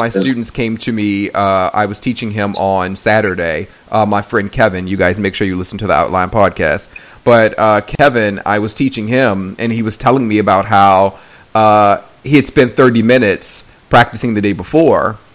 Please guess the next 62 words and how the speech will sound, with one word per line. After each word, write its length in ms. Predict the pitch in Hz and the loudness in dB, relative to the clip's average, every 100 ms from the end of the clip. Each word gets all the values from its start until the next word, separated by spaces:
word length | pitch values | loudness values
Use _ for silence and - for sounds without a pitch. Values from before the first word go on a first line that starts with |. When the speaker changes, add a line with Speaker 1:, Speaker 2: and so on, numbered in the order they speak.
| _ | _
Speaker 2:
and 160 | - 123 | 0 4
a 40 | |
lot 180 | 110 113 | 6 4
of 80 | 117 | 4
what 80 | 110 | 2
I 80 | 107 | 0
was 140 | 107 | -2
teaching 300 | - 160 135 | -6 -6 -4
him 360 | 113 101 98 98 | -2 -2 -2 2
that 280 | 110 101 92 | 2 2 4
day 460 | 117 110 101 95 - | 6 6 4 0 -2
was 160 | 117 101 | -4 2
actually 320 | 120 - 127 | 0 2 0
things 200 | 120 113 | 2 0
he 80 | 110 | 0
was 140 | 101 | 0
doing 240 | 98 107 104 | 2 2 2
when 80 | 104 | 0
he 80 | |
was 80 | 107 | 0
doing 180 | 104 104 | 0 -2
it 80 | 101 | 0
on 100 | 98 | -2
his 160 | 95 113 | 0 0
own. 400 | 131 104 87 92 - - - | 2 0 -2 -8 -16 -20 -10
So 160 | - | 2
I 220 | 139 - 196 | 6 6 6
was 80 | |
Speaker 1:
Right. 160 | 240 - | 6 4
Speaker 2:
like, 80 | 117 | 4
"That's 260 | 127 123 - | 2 2 4
awesome." 600 | 139 190 - 104 92 101 | 6 6 2 -2 0 -2
You 140 | 110 | 0
know, 120 | 110 | 4
I 140 | 107 113 | 4 4
love 240 | 117 120 | 4 4
Speaker 1:
Yeah. 60 | 110 | 4
Speaker 2:
that 100 | 117 | 0
it's 100 | 104 | 2
gotten 220 | 110 117 | 0 0
to 60 | |
the 100 | 110 | -4
point 300 | 110 127 117 | -4 -4 -4
where 220 | 113 110 110 | -2 0 0
you 220 | 107 110 | -2 -2
know 220 | 117 117 | 0 2
the 80 | 113 | 0
asanas 560 | 113 113 - 110 101 | 0 0 -2 -8 -6
well 260 | 95 107 120 | 0 0 0
enough 260 | 101 95 - | -2 -4 -4
that 140 | 101 | -10
you 60 | 104 | -8
can 160 | 110 | -8
do 160 | 98 98 | -6 -2
all 100 | 90 | -2
of 60 | 95 | -2
this 180 | 95 101 | -6 -6
on 100 | 95 | -6
your 180 | 95 | -4
own 180 | 101 95 | -4 -4
as 120 | 87 85 | -6 -2
well. 400 | 104 98 76 | 0 0 -2